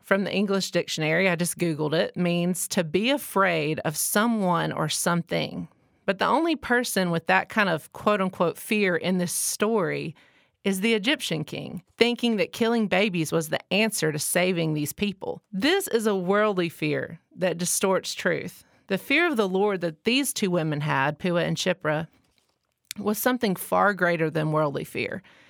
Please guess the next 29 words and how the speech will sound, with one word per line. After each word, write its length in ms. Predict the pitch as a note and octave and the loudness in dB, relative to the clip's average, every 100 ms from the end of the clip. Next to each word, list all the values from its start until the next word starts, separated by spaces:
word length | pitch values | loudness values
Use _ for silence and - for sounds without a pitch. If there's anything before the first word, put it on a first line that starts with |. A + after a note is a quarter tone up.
| _ _ _ | _ _ _
It 60 | A3 | 0
was 180 | G#3 F#3 | 0 0
a 60 | |
God-fearing, 1120 | D3+ D3+ - F#3+ G#3 A3+ - F3+ E3+ D#3+ D#3+ - | -4 -2 2 4 4 0 -2 0 2 2 -2 -4
life-altering 1800 | D#3 E3+ F#3+ F#3+ - - - - _ _ _ - G3+ B3+ - F3+ D#3 D3+ | 0 4 4 0 -6 -20 -20 -20 _ _ _ 0 2 0 -2 -2 0 -2
kind 240 | D3+ D3+ | 0 -2
of 60 | C#3+ | -2
fear 360 | - D3+ C3+ | -6 -6 -4
that 240 | D#3+ - D#3 | -2 -2 0
brought 380 | F#3 F#3+ - D#3 | 0 2 0 0
wisdom. 560 | E3+ E3+ - - F3+ - _ | 0 -2 -6 -8 -10 -12 _
So 580 | - - G#3 G3+ G3 F#3 - | -10 0 2 2 0 -4 -6
with 160 | - E3+ | -6 -4
every 320 | - F3+ F#3 G3 | -2 0 0 2
baby 320 | F3 E3+ E3+ | 0 0 -2
boy 260 | D#3 F3 | 0 0
that 120 | E3 D3+ | 0 0
was 140 | D#3+ | -2
born, 500 | - F#3+ A#3 F#3 G#3 - - | 0 0 2 2 0 -4 -4
they 80 | F3 | 0
had 180 | F3 | 2
to 60 | E3 | 4
ask 240 | F3 A3 | 4 2
themselves, 580 | - D#3+ - B2+ C3+ D3 | 0 -2 0 -2 -2 -4
"Do 140 | - D#3 | -2 0
I 120 | D3 | 0
follow 440 | - D#3 D3 D3+ | 0 2 2 2
a 80 | D3+ | 0
man 500 | C#3+ C#3+ D#3 B3 D4 | 0 0 2 0 -2